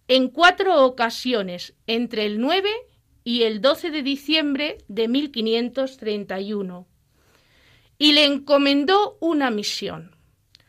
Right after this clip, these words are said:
decir al obispo Fray Juan de Zumárraga que en ese lugar quería que se levantara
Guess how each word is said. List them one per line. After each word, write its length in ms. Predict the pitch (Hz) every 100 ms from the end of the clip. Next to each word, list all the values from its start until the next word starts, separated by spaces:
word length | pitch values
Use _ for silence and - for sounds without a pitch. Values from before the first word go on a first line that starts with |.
| _ _ _ _ _ _ _ -
decir 440 | 202 262 262 381
al 120 | 370 311
obispo 720 | 262 302 - - 185 180 _ _
Fray 400 | - - 233 220
Juan 380 | 220 311 349 320
de 100 | 247
Zumárraga 800 | - 202 220 285 285 277 311 403 _ _ _ _ _ _ _ -
que 160 | 262 262
en 100 | 311
ese 300 | 415 466 339
lugar 540 | 226 240 233 254 - _ _ _ _ _
quería 460 | 262 262 311 392 403
que 140 | 320
se 160 | 269 233
levantara 720 | 214 202 214 247 254 269 -